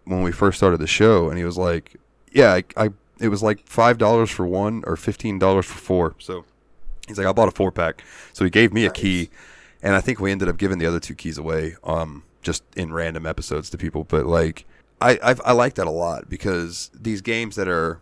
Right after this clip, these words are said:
Speaker 1: multiplayer games, like, it's nice that you're able to buy more than one. So say there's a friend that's more well off than the others, but all of them like to play games together.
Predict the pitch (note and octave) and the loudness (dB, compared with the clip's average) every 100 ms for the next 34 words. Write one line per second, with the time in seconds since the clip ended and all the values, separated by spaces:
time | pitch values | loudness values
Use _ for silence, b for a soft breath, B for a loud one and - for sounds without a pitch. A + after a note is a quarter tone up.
0 | _ F2+ A2 - - D#2 D#2+ D#2 D#2 D2+ | _ -2 -2 -2 -6 -6 -6 -10 -14 -16
1 | - _ _ _ - - - F2 E2 D2+ | -20 _ _ _ -10 -10 -8 -8 -8 -10
2 | - _ - G#2 A2 A2 A2 - F#2+ F2 | -16 _ -8 -6 0 2 0 0 2 2
3 | E2 _ _ _ _ F#2 F2+ G2 F#2+ E2+ | -2 _ _ _ _ -6 -2 -2 -4 -2
4 | F2+ F2+ F2 F2 D#2+ E2 E2+ E2 D#2+ F2+ | 0 0 0 -4 -6 -6 -6 -6 -8 -10
5 | - G#2+ F#2+ F2+ F#2 - - F#2 F2+ E2 | -4 -2 -2 -4 -8 -10 -6 -6 -6 -8
6 | E2 F2 E2 F2 F2+ F2 - E2 D#2+ E2+ | -10 -8 -6 -4 -2 -2 -4 -8 -6 -6
7 | D#2+ E2 F2 F#2 F#2 F2+ E2+ D#2+ - E2+ | -6 -4 0 0 -2 -6 -8 -8 -6 -6
8 | E2 F2 E2 D2+ D#2+ D#2 | -6 -8 -10 -10 -8 -10